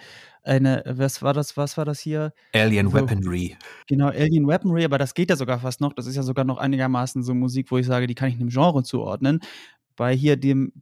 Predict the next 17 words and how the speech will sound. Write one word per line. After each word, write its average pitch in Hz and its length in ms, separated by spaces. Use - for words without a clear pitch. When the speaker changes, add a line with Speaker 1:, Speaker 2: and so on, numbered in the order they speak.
Speaker 1:
die 135 220
Who, 185 420
die 143 120
du 143 60
mir 147 140
danach 143 300
empfohlen 143 480
hast, 143 240
das 127 220
sind 131 260
so, 131 240
Speaker 2:
Die 123 80
Speaker 1:
ich 113 40
weiß - 0
nicht, 113 60
Speaker 2:
mongolische 113 440
Metalband. 95 520